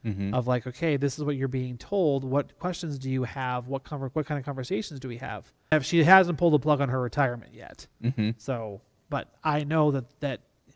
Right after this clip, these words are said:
Speaker 2: that she wants to invest her time and energy in still kind of that same realm of what she does in her professional life, but i-, for the church.
Speaker 1: Mm.
Speaker 2: I th-, I think that can be really, really powerful.
Speaker 1: Interesting.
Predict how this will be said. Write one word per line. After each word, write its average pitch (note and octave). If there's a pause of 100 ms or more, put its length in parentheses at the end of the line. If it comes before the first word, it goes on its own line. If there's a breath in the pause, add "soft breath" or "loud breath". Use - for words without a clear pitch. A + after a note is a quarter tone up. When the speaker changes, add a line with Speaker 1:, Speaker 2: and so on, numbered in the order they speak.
(420)
Speaker 2:
that A#2
she F3
wants C#3
to -
invest C3
her C#3+
time C3+
and C3
energy B2 (420)
in C3
still D3
kind C#3+
of C#3
that B2+
same C3+
realm E3+
of C3
what C3
she -
does C3
in B2
her B2
professional C3+
life, - (520)
but A#2 (160)
i-, -
for D3+
the B2+
church. - (160)
Speaker 1:
Mm. A#2+
Speaker 2:
I C3
th-, B2+
I -
think C3
that B2+
can B2
be A#2+
really, G#2
really -
powerful. - (440)
Speaker 1:
Interesting. -